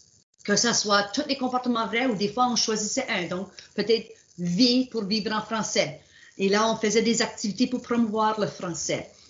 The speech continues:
Euh, on avait des célébrations. Donc, tu sais, les jeunes mettaient de l'effort dans, dans, en parler à, à parler en français, disons, pour les deux semaines de l'activité.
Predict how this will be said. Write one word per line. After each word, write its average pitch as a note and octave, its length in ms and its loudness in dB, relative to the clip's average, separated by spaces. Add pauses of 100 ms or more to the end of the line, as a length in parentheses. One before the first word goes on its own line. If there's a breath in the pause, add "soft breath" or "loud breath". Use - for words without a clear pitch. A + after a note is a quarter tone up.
(100)
Euh, F#3+ 340 2
on A3 160 4
avait G#3+ 480 4 (240 loud breath)
des A3+ 80 4
célébrations. A3 960 2
Donc, F3+ 160 -2
tu - 460 -4
sais, C4+ 160 4 (200)
les A3 220 0
jeunes A#3+ 260 4
mettaient A3 220 4
de G3+ 60 0
l'effort A3+ 600 0
dans, G#3 280 0 (260 loud breath)
dans, G3+ 180 0
en G#3+ 120 0
parler G#3 320 0
à, G3+ 160 2 (180)
à F3+ 80 -4
parler G#3+ 280 0
en G#3+ 80 0
français, G#3+ 340 0
disons, G3+ 240 0
pour G#3+ 100 -6
les G3 60 0
deux G#3+ 200 2
semaines G#3+ 300 0
de G3+ 60 2
l'activité. G3 680 0